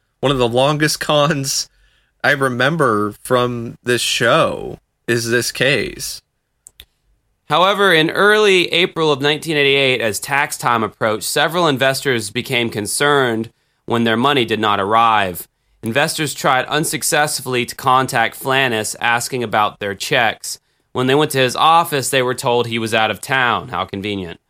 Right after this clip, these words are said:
Speaker 2: Office manager Tammy Sorter had the difficult job of trying to calm down and reassure the angry investors.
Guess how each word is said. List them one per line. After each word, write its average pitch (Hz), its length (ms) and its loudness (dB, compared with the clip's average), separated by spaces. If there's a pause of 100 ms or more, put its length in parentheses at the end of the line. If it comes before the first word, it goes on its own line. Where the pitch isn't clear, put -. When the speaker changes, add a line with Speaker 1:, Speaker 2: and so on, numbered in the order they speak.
(640)
Speaker 2:
Office 156 380 0
manager 139 380 2
Tammy 143 520 0
Sorter 117 680 2
had 123 280 -2
the 117 100 -4
difficult 180 580 0
job 123 540 4
of 113 160 -6
trying 135 400 2
to 110 100 -4
calm 139 400 0
down 127 400 2
and 107 120 -4
reassure 131 520 0
the 117 100 -4
angry 117 460 -2
investors. 104 800 -4